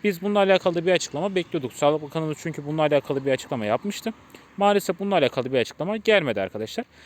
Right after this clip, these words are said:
Yeni bir açıklama, yeni bir gelişme geldikçe sizlere haber vermeye devam edeceğim. Sizler de kanalıma abone olup bildirimleri açarak bu haberlere çok hızlı ve doğru bir şekilde ulaşabilirsiniz. Beni dinlediğiniz için teşekkür ederim.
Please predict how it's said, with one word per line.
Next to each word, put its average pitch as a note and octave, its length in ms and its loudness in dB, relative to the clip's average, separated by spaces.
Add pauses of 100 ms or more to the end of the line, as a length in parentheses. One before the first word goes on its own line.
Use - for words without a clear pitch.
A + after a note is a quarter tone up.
(160)
Yeni A3 220 2
bir A3 100 2
açıklama, F#3+ 420 -4
yeni F#3 260 -2
bir F#3 60 -4
gelişme E3+ 380 -4
geldikçe E3 360 -2
sizlere E3 320 0
haber D#3 320 2
vermeye G#2+ 300 -2
devam C3 300 -2
edeceğim. F#3+ 340 -2 (360)
Sizler F#3 280 2
de F#3+ 80 2
kanalıma F3+ 460 -2
abone F3+ 240 0
olup C#3 260 -4
bildirimleri D3+ 400 0
açarak D#3+ 340 -2 (100)
bu G#3+ 60 -4
haberlere B2 560 2 (240)
çok - 280 -6
hızlı D#3+ 300 0
ve C3 140 2
doğru E3 280 2
bir C#3 80 -2
şekilde A2 300 -8
ulaşabilirsiniz. F#3+ 1200 -4 (400)
Beni G3+ 200 0
dinlediğiniz C3 440 -2
için A2 120 -10
teşekkür B2 380 -8
ederim. F3+ 360 2